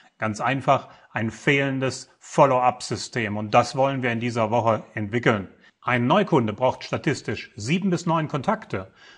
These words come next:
bevor er genug Vertrauen mit Ihnen, mit Ihrem Angebot, Ihrem Geschäft aufgebaut hat, dass er kauft.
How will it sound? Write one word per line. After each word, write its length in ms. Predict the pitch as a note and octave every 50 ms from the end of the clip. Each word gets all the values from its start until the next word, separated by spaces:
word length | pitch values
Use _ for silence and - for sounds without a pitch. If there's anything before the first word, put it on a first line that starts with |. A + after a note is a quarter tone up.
| _ _
bevor 300 | - C3 - - F#3+ F#3+
er 80 | F#3+ D#3
genug 240 | C3 C#3 D3 C3 -
Vertrauen 640 | - - A#2+ - - - F3 F#3 D3+ G#2+ G2+ G2+
mit 140 | A2+ A2+ -
Ihnen, 240 | E3 E3+ E3+ C3+ A2
mit 120 | G#2+ A2 A2
Ihrem 160 | B2+ A#2+ C3
Angebot, 600 | C3+ C#3+ D#3+ E3 D3+ C#3 A#2 A#2 A2+ G#2+ G#2 D3
Ihrem 160 | C3 A#2+ A2+
Geschäft 360 | A2+ - - D#3+ C#3+ - -
aufgebaut 640 | D#3 A#2+ B2 - - - A#2+ G2+ G#2+ G2+ G#2+ A2 G#2+
hat, 280 | A#2+ B2+ C3 B2 - _ _ _ _ _ _ _
dass 320 | - A2 G#2+ B2+ B2 A2+ -
er 120 | A#2 G#2+
kauft. 600 | - D3 D3 C3 A2+ A2+ - - - - _ _